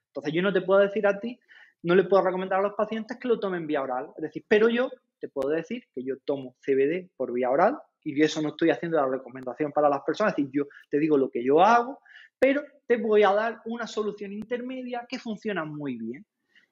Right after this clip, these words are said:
que es la siguiente, y yo se lo recomiendo a todos los pacientes que tengan estrés, ansiedad, que les cueste trabajo dormir, etcétera, etcétera, y es lo siguiente, aceites esenciales de lavanda, de salvia,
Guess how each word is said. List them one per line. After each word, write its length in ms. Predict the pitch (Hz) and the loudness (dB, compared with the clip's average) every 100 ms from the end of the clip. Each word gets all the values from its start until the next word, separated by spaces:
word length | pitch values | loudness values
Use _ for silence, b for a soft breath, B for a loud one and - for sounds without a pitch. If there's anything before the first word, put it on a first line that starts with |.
| _ | _
que 80 | |
es 60 | 180 | 6
la 160 | 175 175 | 6 4
siguiente, 560 | 190 151 139 139 202 | -4 -2 -4 -6 -8
y 100 | 196 | -2
yo 100 | 175 | 0
se 140 | 208 220 | 0 0
lo 80 | 180 | -2
recomiendo 340 | 170 180 196 | -2 -2 -2
a 60 | 180 | 0
todos 200 | 190 190 | 0 0
los 140 | 190 | 0
pacientes 540 | 190 185 214 233 233 233 | -4 -4 -8 -6 -8 -4
que 120 | 165 | -6
tengan 480 | - 165 156 131 120 _ _ | -2 -4 -2 -10 -14 _ _
estrés, 800 | - 135 - 185 175 180 180 180 | -16 -16 -2 2 4 2 0 -6
ansiedad, 760 | - 147 139 147 156 160 156 160 - b b _ | -10 -10 -8 -4 0 2 2 0 -4 b b _
que 80 | 151 | -4
les 140 | 147 - | -4 -6
cueste 280 | 175 - | -10 -8
trabajo 440 | 143 139 143 147 160 | -8 -4 -4 -4 -2
dormir, 680 | 175 170 175 180 180 180 - | -2 -4 -6 -4 -4 -6 -8
etcétera, 580 | 165 - 185 180 180 185 | -12 0 0 2 0 0
etcétera, 400 | 214 247 254 240 | -2 -6 -8 -6
y 80 | - | 2
es 80 | 180 | 4
lo 100 | 165 | 4
siguiente, 380 | - 131 135 - _ _ | 0 -8 -10 -14 _ _
aceites 600 | 175 - 202 208 202 202 _ _ | -4 0 0 2 -2 -4 _ _
esenciales 720 | 185 220 220 - 185 139 131 - _ _ _ | -6 -4 -6 0 2 2 -2 -12 _ _ _
de 120 | 139 | -2
lavanda, 680 | 127 139 139 127 120 110 107 | 0 0 -2 -6 -12 -14 -16
de 160 | - 143 | -8 -8
salvia, 560 | - 147 131 123 120 | -2 -2 -2 -8 -12